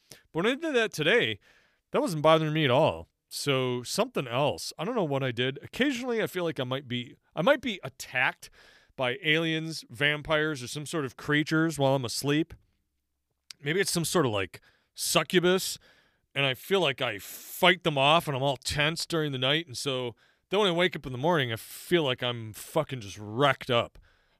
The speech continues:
It's like, how did I go to bed and feel like I'm more beat up in the morning than I was when I went to bed? Isn't this supposed to be the opposite? I don't know. And I feel like when I go to sleep, like, I have a really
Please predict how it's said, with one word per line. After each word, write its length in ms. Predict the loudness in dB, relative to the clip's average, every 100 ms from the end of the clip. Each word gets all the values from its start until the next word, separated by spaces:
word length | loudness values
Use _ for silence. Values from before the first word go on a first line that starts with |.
| _
It's 120 | -16
like, 140 | -14
how 180 | -6 -2
did 120 | 0
I 80 | 0
go 140 | 2 0
to 80 |
bed 640 | 0 2 8 8 8 2 -10
and 120 | -12
feel 180 | -6 -4
like 160 | -4
I'm 220 | -6 -8 -2
more 200 | 0 0
beat 380 | -2 -2 2
up 300 | 4 4 2
in 100 | -6
the 60 | -6
morning 400 | 0 0 0 -4
than 100 | -6
I 60 | -2
was 200 | -2 -4
when 120 | -6
I 20 |
went 220 | -6 -8
to 80 | -8
bed? 300 | -4 -4 -4
Isn't 180 | -12 -12
this 60 |
supposed 200 | -6 -6
to 60 | -6
be 100 | -6
the 160 | -6 0
opposite? 560 | 2 2 -2 -2 -4 -6 _ _ _ _ _ _ _ _ _ _ _ _ _ _ _ _ _ _ _ _ _ _ _ _ -18
I 40 | -14 -12 -12 -14 -16
don't 160 | -18
know. 200 | -18 -16 -18 _ _ _ _ _ _ _ _ _ _
And 80 | -16
I 40 |
feel 180 | -10 -6
like 160 | -6 -4
when 100 | -4
I 100 | -6 -10 -18 -4
go 140 | -2
to 60 | -2
sleep, 280 | -4 -4 -6
like, 100 | -12
I 40 |
have 80 | -10
a 60 |
really 260 | -8 -8 -10